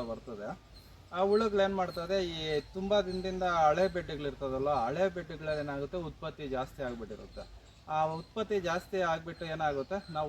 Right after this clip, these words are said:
ಹೊಸದಾಗಿ ಲ್ಯಾಂಡ್ ಪ್ರಿಪರೇಷನ್ ಮಾಡಿ ರೆಡಿ ಮಾಡಿದ್ಮೇಲೆ ಅವಾಗ ಸ್ಟಾರ್ಟಿಂಗಲ್ಲಿ ಇರೋದಿಲ್ಲ. ಅಕ್ಕಪಕ್ಕ ತೋಟದಲ್ಲಿ ಏನಾದರೂ ಹಳೆ ಬೆಡ್ಗಳಿತ್ತು ಅಂತ ಹೇಳಿದ್ರೆ ಅದ್ರಲ್ಲಿ ಏನಾಗುತ್ತೆ, ಉತ್ಪತ್ತಿ ಆಗಿರೋವೆಲ್ಲ ಪೇಪರ್ ಕೆಳಗಡೆ ಇರ್ತವೆ.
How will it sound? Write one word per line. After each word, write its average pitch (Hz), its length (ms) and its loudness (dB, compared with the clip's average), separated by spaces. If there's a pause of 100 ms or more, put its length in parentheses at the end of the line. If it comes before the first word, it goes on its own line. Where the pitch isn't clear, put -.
ಹೊಸದಾಗಿ 180 400 0
ಲ್ಯಾಂಡ್ 170 300 2
ಪ್ರಿಪರೇಷನ್ 165 540 -6
ಮಾಡಿ 156 260 -2
ರೆಡಿ 151 240 -4
ಮಾಡಿದ್ಮೇಲೆ 135 640 -2 (600)
ಅವಾಗ 185 280 4
ಸ್ಟಾರ್ಟಿಂಗಲ್ಲಿ 196 720 2
ಇರೋದಿಲ್ಲ. 151 380 -2 (560)
ಅಕ್ಕಪಕ್ಕ 208 560 0
ತೋಟದಲ್ಲಿ 190 520 2
ಏನಾದರೂ 185 300 2
ಹಳೆ 180 240 4
ಬೆಡ್ಗಳಿತ್ತು 175 560 -6
ಅಂತ 165 160 -6
ಹೇಳಿದ್ರೆ 160 320 2
ಅದ್ರಲ್ಲಿ 175 400 4
ಏನಾಗುತ್ತೆ, 156 380 -2
ಉತ್ಪತ್ತಿ 175 440 -4
ಆಗಿರೋವೆಲ್ಲ 151 600 0
ಪೇಪರ್ 180 380 0
ಕೆಳಗಡೆ 147 400 0
ಇರ್ತವೆ. 110 540 -6